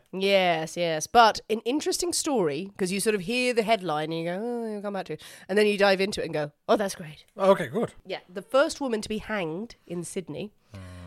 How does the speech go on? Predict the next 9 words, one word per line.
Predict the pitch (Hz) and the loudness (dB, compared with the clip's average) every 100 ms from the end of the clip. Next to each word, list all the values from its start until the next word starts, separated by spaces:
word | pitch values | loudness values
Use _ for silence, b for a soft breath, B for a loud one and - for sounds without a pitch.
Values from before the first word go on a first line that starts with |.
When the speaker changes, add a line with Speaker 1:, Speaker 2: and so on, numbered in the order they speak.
| 110 156 | -8 -4
Speaker 1:
and | 185 | -2
coincidentally | 233 233 208 233 247 | -2 -2 -2 -2 0
the | 240 | 0
last | 269 330 381 - | 0 0 -2 -4
woman | 143 123 - 147 - | -8 -10 -10 -14 -12
to | 156 | -6
be | 196 | -2
Speaker 2:
<laughs> | |
Speaker 1:
executed | 175 175 - - 185 170 165 139 | -2 -2 -6 -4 -4 -2 -4 -4